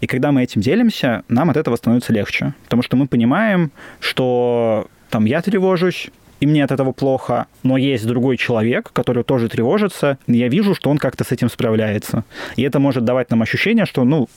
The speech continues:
наверное, и я могу с этим как-то справиться. И это воодушевляет, это обнадеживает. Поэтому,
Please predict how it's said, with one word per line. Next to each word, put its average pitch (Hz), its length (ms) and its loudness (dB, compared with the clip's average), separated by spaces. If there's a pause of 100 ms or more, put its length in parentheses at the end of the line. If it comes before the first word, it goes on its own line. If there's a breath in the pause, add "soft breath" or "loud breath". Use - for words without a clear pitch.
(120)
наверное, 165 380 2
и 185 80 2
я 160 120 2
могу 107 180 0
с - 100 -6
этим 110 140 -4
как-то - 220 -8
справиться. 98 580 -6
И 117 200 0
это 196 540 0
воодушевляет, 123 920 -2
это 139 220 -2
обнадеживает. 107 800 -2
Поэтому, 117 580 0